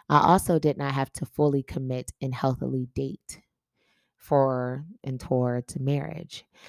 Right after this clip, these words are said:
And my friendships were, they were superficial enough to where if they did get deep and got toxic, I could easily cut them and then move forward. Here, where I am staying, it's not the case.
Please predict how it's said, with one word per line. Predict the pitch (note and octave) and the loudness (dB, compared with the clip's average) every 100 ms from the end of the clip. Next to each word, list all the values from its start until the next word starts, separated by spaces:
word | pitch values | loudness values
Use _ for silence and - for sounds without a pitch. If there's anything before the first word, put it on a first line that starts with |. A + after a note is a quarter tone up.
| - _ | -20 _
And | - C#3+ C3+ | 0 0 2
my | C3 B2+ | -2 -2
friendships | - A3 B3+ - C3+ - - | 2 2 2 -2 -6 -6 -8
were, | C3+ C#3+ C#3 C#3 C3+ C3 C3+ C3+ | 0 2 4 2 2 0 -2 -2
they | C#3+ D3 | 0 2
were | C#3+ C#3 | 0 -2
superficial | - - F3 F3 - F#3+ - E3 - - G#3+ G#3 | -4 2 4 4 0 -4 0 -2 0 2 4 4
enough | A3 A3 A3 G#3+ - | 2 2 2 0 -2
to | F3 | -2
where | D3+ D3+ D3 C#3+ C#3+ C#3+ C#3+ _ _ _ _ _ _ _ - | 0 2 0 -2 -2 -4 -8 _ _ _ _ _ _ _ -2
if | E3+ - | 0 2
they | D#3 D3 | 0 2
did | D#3 D3+ - | 2 2 0
get | D#3 - | -4 -2
deep | D3+ D3 C#3+ | -2 -2 -2
and | C#3 | -6
got | C3+ C3+ - | -6 -6 -8
toxic, | C3+ C3+ - C3+ | -8 -8 -6 -6
I | - C#3+ | -4 -4
could | - - | -6 -8
easily | F3 F3 E3+ D#3+ | -4 -2 -2 -2
cut | D3+ - C#3+ - | -4 -6 -8 -4
them | C3+ C3+ | -6 -4
and | C#3 C#3 | -4 -4
then | C3 | -4
move | B2+ B2+ _ | -4 -8 _
forward. | F#3 E3+ - E3+ - _ _ _ _ _ | 0 0 -4 -10 -16 _ _ _ _ _
Here, | - G3+ A#3 A#3 E3+ | -4 2 4 4 2
where | C#3+ C#3 | 0 -2
I | C3 C3+ | -4 -4
am | C3 | -6
staying, | C3+ - E3 E3+ C#3 C3 C3 | -8 -4 0 2 0 -4 -2
it's | F3 - A3 | 0 0 0
not | A#3 | 0
the | F3 | -2
case. | - G#3+ E3+ E3 - | 0 0 0 -4 -8